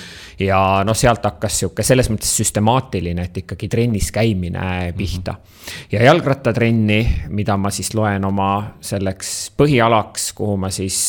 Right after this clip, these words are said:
Speaker 1: eh, nüüd nii-öelda tõsisema spordihuviga ikkagi läksin,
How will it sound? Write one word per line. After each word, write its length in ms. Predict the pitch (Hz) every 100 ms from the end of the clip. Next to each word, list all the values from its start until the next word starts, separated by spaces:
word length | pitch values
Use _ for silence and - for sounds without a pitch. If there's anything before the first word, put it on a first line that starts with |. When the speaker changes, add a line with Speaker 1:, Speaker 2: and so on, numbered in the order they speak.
| - -
Speaker 1:
eh, 460 | 101 101 101 98 98 -
nüüd 260 | - 95 92
nii-öelda 340 | 95 92 101
tõsisema 680 | 101 147 147 139 110 107 107
spordihuviga 1200 | - - 120 113 107 101 - - 120 110 95 101
ikkagi 320 | 101 98 92 90
läksin, 460 | 117 - 92 95